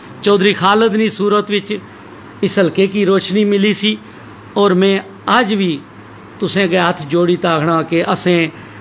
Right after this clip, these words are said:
कुसै नाल इख्तलाफ नहीं, असें दोस्ताना माहौल विच सारियां जमातां नाल इलेक्शन लड़ना।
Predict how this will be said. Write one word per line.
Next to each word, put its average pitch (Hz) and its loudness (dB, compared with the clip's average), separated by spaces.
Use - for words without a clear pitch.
कुसै 214 2
नाल 180 2
इख्तलाफ 180 2
नहीं, 156 -2
असें 175 -2
दोस्ताना 170 0
माहौल 160 2
विच 170 0
सारियां 226 0
जमातां 175 -2
नाल 165 0
इलेक्शन 147 -4
लड़ना। 156 0